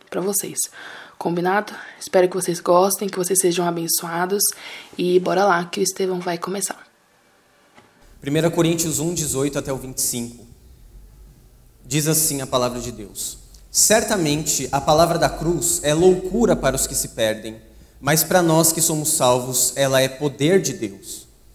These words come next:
Speaker 2: Pois está escrito: 'Destruirei a sabedoria dos sábios e aniquilarei a inteligência dos inteligentes.'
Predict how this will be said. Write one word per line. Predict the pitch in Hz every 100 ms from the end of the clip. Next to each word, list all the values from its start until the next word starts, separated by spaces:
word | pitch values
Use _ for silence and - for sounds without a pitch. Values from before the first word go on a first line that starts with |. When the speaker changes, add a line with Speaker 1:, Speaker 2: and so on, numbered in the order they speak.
| - -
Speaker 2:
Pois | 156
está | 160 196
escrito: | 185 - 170 214 208 113 - - -
'Destruirei | 147 156 - 180 156 180
a | 208
sabedoria | - 170 175 160 151 139
dos | 131
sábios | - 147 156 160 180 -
e | 180 175
aniquilarei | 208 208 190 156 151 196
a |
inteligência | 175 160 139 127 131 123
dos | 127 117
inteligentes.' | 127 127 120 117 107 110 107 - -